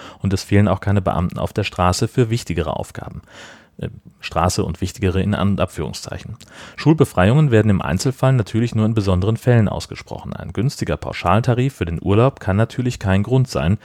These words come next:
Bezug auf Dotti, äh, die sagte, das sollte doch kein Problem sein. Deshalb kann ich Jörns Meinung, müssen die da wirklich hin oder kann man ein paar Stunden früher losfahren oder, ich finde das albern und überzogen,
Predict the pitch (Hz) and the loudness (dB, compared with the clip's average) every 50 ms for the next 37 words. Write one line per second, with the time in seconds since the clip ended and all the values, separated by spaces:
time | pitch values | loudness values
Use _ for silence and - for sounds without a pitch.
0 | - - - - - _ _ _ _ _ _ _ _ _ _ - - - 101 _ | -12 -20 -20 -20 -20 _ _ _ _ _ _ _ _ _ _ -20 -18 -18 -10 _
1 | - 87 - - 92 87 - _ 92 85 - - - - 92 87 - 82 87 87 | -10 -10 -6 -6 -6 -6 -6 _ -4 -4 -4 -6 -12 -10 -10 -2 -2 -2 0 0
2 | 101 98 101 98 - - 87 87 87 82 85 - - - _ _ _ _ _ - | 0 0 0 0 0 -2 -4 -4 -4 -4 -8 -10 -12 -16 _ _ _ _ _ -20
3 | _ - 95 92 87 90 85 - _ - 98 95 95 80 80 - 85 - - 90 | _ -4 -4 -2 0 0 -2 -2 _ 0 2 2 2 2 2 -2 -2 -2 -2 -4
4 | 87 - - 85 87 87 - - 87 87 - 101 98 104 101 101 92 - 67 - | -4 -4 -4 -4 -4 -4 -2 -4 -4 -2 -4 -2 0 2 2 2 2 0 -4 -10
5 | 65 - _ _ _ _ - 107 - - 135 131 - - 117 107 98 87 - 95 | -12 -14 _ _ _ _ -2 0 4 4 2 2 2 0 2 2 2 2 2 2
6 | 87 95 120 139 - - 139 143 147 160 156 131 104 101 - - 110 95 101 90 | 4 4 4 2 0 0 0 2 2 2 2 2 0 -2 -2 -2 -2 -2 2 2
7 | 87 80 80 90 - - 76 - - 104 135 170 156 107 87 - - 92 90 90 | 2 2 0 -2 -4 -4 -12 -2 0 2 2 2 2 2 0 -2 -2 -2 0 2
8 | 87 82 - 82 82 - - 80 80 - - 87 - - - - 101 101 104 104 | 0 0 -2 -4 -6 -4 -4 -4 -4 -4 -8 -8 -8 -8 -6 -2 0 0 2 2
9 | 107 113 - - 127 120 120 127 - - - - - - - - 110 113 120 123 | 2 0 0 2 4 4 4 4 2 -2 -18 -18 -20 -16 0 2 6 6 8 6
10 | 127 - - - 87 - - 85 76 - - - - 82 90 92 90 82 76 78 | 6 4 0 -4 -8 -6 -6 -6 -4 -4 -6 -2 0 0 2 2 0 -2 -2 -6
11 | 71 - - - 107 107 107 113 | -8 -10 -6 -2 -2 2 2 2